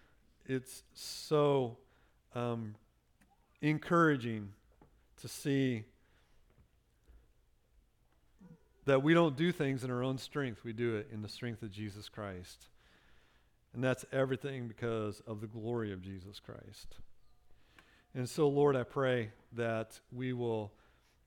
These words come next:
see you in all your glory.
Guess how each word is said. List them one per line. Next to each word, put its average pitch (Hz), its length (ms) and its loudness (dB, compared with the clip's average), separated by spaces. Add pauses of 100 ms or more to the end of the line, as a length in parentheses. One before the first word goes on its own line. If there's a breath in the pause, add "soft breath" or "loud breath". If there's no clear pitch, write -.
(4000)
see 165 400 -2
you 160 120 2
in 147 80 2
all 143 140 4
your 135 120 2
glory. 117 440 -4